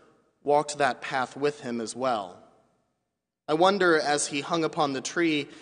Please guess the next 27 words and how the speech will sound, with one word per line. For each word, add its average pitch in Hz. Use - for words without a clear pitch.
if 147
the 151
sorrowful 185
gaze 139
of 117
his 120
mother 120
calmed 131
him. 95
Aunt 147
Carol 170
flipped 170
the 151
album 147
over 147
and 135
began 147
to 147
look 165
at 147
the 139
list 143
of 120
hymns 147
we 123
had 127
recorded. 120